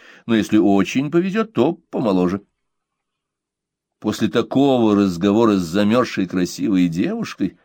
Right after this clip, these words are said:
было бы просто странным, если бы владелец машины не предложил подвезти её хотя бы до метро. Игорь, естественно, предложил, и Ирина также, естественно, с искренней благодарностью и вполне объяснимым смущением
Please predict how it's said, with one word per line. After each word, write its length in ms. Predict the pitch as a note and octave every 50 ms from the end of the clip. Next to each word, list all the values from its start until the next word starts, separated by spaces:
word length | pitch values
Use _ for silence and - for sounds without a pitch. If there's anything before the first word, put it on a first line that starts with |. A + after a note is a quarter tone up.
| _ _ _ _ _ _
было 160 | - F#2 F#2
бы 100 | F2+ F2
просто 460 | - G2+ G2+ G2 F#2+ - - G#2+ G#2
странным, 680 | G2+ - - - - A2 A2 D#3 G#3 A#3 A3+ D#3+ A2 G2+
если 200 | F#2+ F2+ - G#2+
бы 100 | G2+ F#2+
владелец 600 | F2+ F#2 G#2+ G#2+ F#2+ F2+ G#2 G2+ G2+ G2 - -
машины 500 | A2 G#2 F#2+ - - C3+ D#3 F3 C3 - - - - _ -
не 100 | G#2+ A2
предложил 460 | F2+ G#2+ A2 A2 A2 F#2+ G#2+ A2+ G#2+
подвезти 560 | A2 A2 G#2+ G2+ G2 G#2 F#2+ - - - A#2
её 140 | C3 C#3 A#2
хотя 220 | - F#2 D#2+ G#2
бы 60 | G#2+ G2
до 100 | F#2+ G2
метро. 520 | G2 F#2+ F2 - - F2+ F2+ F2+ F2 - _ _ _ _ _ _
Игорь, 340 | E2+ F2 F2 E2+ E2+ - -
естественно, 760 | D#3 A2+ E2 D#2 - - F2+ E2 D#2 - - - A2 A2+ B2+
предложил, 680 | B2+ - C#3+ D3 D3 - G3 G3 G3 B3+ C4 A#3 E3 - _ _ _ _ _ _ _ -
и 340 | F2+ F2 E2+ E2+ F2 F2+
Ирина 560 | F2+ F2 F#2+ A2+ E3 G#3 A3+ G#3 B2+ F#2 - - _ _ _ _ _ _ _ _ _ _
также, 260 | - E2+ D#2 C#2 D#2+
естественно, 880 | D#2+ D2 C#2+ - - - - - G2 B2 E3+ G#3+ - - - A2+ G2 F2
с 200 | - - - -
искренней 440 | G2 G2+ - - - D#3+ F#3+ G#3+ A3
благодарностью 840 | G#3 A3+ A3+ A#3 A#3 F3+ E3 D3+ B2+ G2+ F#2 F2+ - - - - - _ _ _ _ _
и 100 | G2 F#2+
вполне 360 | - - A2 G2+ G2+ G2 F#2+
объяснимым 680 | F2+ F2 F2+ F#2+ - - - - F#2+ G2+ A#2 D3+ F3
смущением 840 | F3 - - G#3 G#3 G#3+ - - - - - - B2+ A2 G2+ F#2+ F2